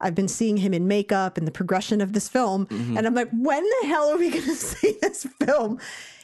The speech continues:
Speaker 1: And it finally came out. And of course, you know, all this is going on. And so, um, I, they're gonna do a two-day V O D and then a theatrical release, I guess, over the summer.
Speaker 2: Mm, mm-hmm,
Speaker 1: Um,
Speaker 2: mm-hmm, mm-hmm, mm-hmm.
Speaker 1: I'm watching it when it comes out. There's no way I'm waiting till summer if I know that
Speaker 2: Yeah.
Speaker 1: it's out there.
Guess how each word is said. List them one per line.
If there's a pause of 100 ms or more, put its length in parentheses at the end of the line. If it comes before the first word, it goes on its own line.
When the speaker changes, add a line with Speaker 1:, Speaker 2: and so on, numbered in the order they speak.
(180)
Speaker 1:
And
it
finally
came
out. (440)
And
of
course,
you
know,
all
this
is
going
on.
And
so,
um,
I, (160)
they're
gonna
do
a
two-day
V
O
D
and
then
a
theatrical
release,
I
guess,
over
the
summer.
Speaker 2:
Mm, (160)
mm-hmm,
Speaker 1:
Um,
Speaker 2:
mm-hmm,
mm-hmm,
mm-hmm. (340)
Speaker 1:
I'm
watching
it
when
it
comes
out.
There's
no
way
I'm
waiting
till
summer
if
I
know
that
Speaker 2:
Yeah.
Speaker 1:
it's
out
there.